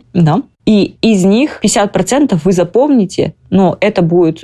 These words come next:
сколько? Пять слов, которые реально войдут в ваш словарный запас, которые ре-, вы реально будете использовать,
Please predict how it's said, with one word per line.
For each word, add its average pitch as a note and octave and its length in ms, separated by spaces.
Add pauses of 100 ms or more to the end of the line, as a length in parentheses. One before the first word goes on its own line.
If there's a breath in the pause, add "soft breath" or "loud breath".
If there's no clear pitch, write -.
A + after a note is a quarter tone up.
сколько? - 560
Пять G#3+ 240
слов, A3+ 240
которые F3 340
реально F3+ 520
войдут E3 420
в D3 60
ваш D3+ 200
словарный D3 440
запас, - 420
которые D3+ 440
ре-, E3+ 280
вы F3 180
реально E3+ 440
будете D#3 420
использовать, F3 800